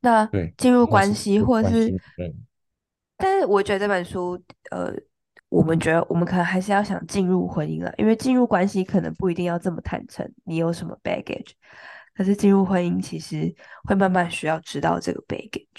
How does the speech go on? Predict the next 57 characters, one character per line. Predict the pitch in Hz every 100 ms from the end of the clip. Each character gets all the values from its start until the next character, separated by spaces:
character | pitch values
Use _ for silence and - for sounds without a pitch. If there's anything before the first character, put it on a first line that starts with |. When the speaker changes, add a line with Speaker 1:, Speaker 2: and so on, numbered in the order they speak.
| -
Speaker 1:
然 | 190 175
后 | 185 185
这 | 233
个 | 208
baggage， | - 180 170 - - _ _ _ _
其 | - 233
实 | 247
我 | 226
们 | 175 175
两 | 175
个 | 170 185
都 | - 214
互 | 240 285 247
相 | 226 208
蛮 | 202
知 | 160
道 | 180 190 - -
对 | 208
方 | 180 175
的 | 175
baggage | 180 180 98 -
是 | 202
什 | 202
么， | 202 _ _ - - _
然 | - 180
后 | 185
我 | 175
们 | 170
就 | 180
看 | 202 190
到 | 196
后 | - 190
面 | 180 180
有 |
没 | 170
有 | 180
什 | 180
么 | 165
题 | - 160
目 | 165 185 180 - _ _ _ _ _ _ -
是 | - 214
可 | 208 180
以 |
让 | 190 185
我 | 180
们 | 180
彼 | 180 -
此 | - -
分 | 185
享 | 196 214 -
这 | 185
个 | 175 - - _ _ _
互 | - 226
相 | 202 202 202
坦 | 202 -
诚 | - 175 -
的 | - -